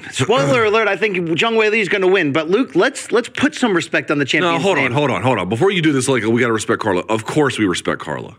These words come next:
Speaker 2: Of course we do.
Speaker 1: Absolutely.
Speaker 2: And I do agree
Speaker 1: So let's
Speaker 2: that
Speaker 1: respect her by plotting a path to victory here.
Speaker 2: I don't think there is one.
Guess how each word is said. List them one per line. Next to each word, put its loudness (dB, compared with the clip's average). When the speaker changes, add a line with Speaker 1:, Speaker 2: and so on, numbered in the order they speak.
Speaker 2:
Of -2
course 0
we -2
do. -2
Speaker 1:
Absolutely. -6
Speaker 2:
And 0
I -2
do 2
agree 2
Speaker 1:
So 2
let's 0
Speaker 2:
that -6
Speaker 1:
respect -4
her 2
by 0
plotting -2
a 0
path -2
to -2
victory 0
here. 0
Speaker 2:
I 0
don't -2
think -2
there 0
is -4
one. -12